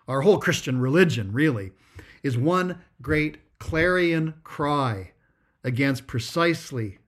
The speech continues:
this line of thought. Why bother?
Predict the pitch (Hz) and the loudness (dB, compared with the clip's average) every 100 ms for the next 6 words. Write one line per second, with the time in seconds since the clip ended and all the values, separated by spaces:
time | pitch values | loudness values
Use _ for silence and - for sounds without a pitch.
0 | - 120 131 120 113 117 139 143 135 120 | -8 -4 -4 -4 -8 -6 -4 -2 -2 -2
1 | 107 107 - 117 113 - _ - 139 110 | -2 -6 -8 -6 -6 -10 _ -8 -6 -6
2 | - - _ _ _ _ _ _ - 117 | -12 -20 _ _ _ _ _ _ -6 -2
3 | 139 135 180 247 320 277 | 0 2 2 2 0 -4